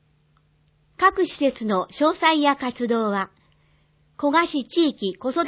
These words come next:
て支援センターホームページをご覧ください。活動によっては予約や参加費が必要です。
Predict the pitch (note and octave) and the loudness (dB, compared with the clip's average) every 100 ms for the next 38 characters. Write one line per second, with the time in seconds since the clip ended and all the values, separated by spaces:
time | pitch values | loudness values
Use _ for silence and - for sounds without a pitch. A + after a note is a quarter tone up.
0 | D4+ C4+ G#3+ - B3 C4+ - C4 A#3 - | 0 0 -4 -2 -2 -2 -2 -4 -4 -6
1 | F3 D#3+ - _ _ _ D4+ E4 F#4 E4+ | -10 -10 -12 _ _ _ 2 4 4 0
2 | F4+ F4 B3 G#3 E3+ G3 G#3+ A3 A3 G#3 | 0 0 0 -2 0 -2 -2 -4 -4 -4
3 | G#3 G#3+ F#3 - _ _ _ _ _ _ | -4 -4 -4 -8 _ _ _ _ _ _
4 | _ _ _ _ _ _ _ _ _ _ | _ _ _ _ _ _ _ _ _ _
5 | _ - C#4 C#4 D4+ D4+ D4+ D4+ D4 - | _ -6 -4 2 6 6 6 2 0 0
6 | C4+ G3+ - _ _ _ _ - B3+ D4 | 2 2 -2 _ _ _ _ 2 4 4
7 | D4+ D4+ C#4+ C4+ - D#4+ E4 E4+ F4 E4 | 2 2 2 2 -2 0 0 2 -2 -2
8 | B3 G3+ - - G#3 G3 G3 F#3+ | -4 -6 -10 -6 -2 -2 -2 -6